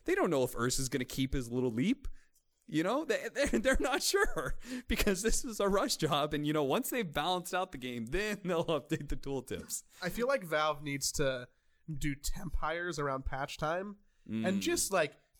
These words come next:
Speaker 2: pay three or four people to go through a very long, tedious bullshit checklist to be like,
Speaker 1: Uh-huh.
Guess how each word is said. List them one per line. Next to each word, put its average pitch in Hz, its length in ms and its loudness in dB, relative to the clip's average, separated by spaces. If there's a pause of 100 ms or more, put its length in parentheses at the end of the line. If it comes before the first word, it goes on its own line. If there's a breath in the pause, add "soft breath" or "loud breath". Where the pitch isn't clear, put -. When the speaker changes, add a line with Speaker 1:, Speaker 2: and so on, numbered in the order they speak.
(180)
Speaker 2:
pay 151 240 0
three 139 340 0
or 135 60 -2
four 131 180 0
people 127 400 -2
to 135 60 -4
go 131 240 -2
through 135 260 -4
a 131 60 -4
very 160 300 2
long, 156 600 0
tedious 147 460 -2
bullshit 139 540 -2
checklist 127 500 -4
to - 80 -10
be 131 100 -8
like, 135 200 -2
Speaker 1:
Uh-huh. 87 280 -8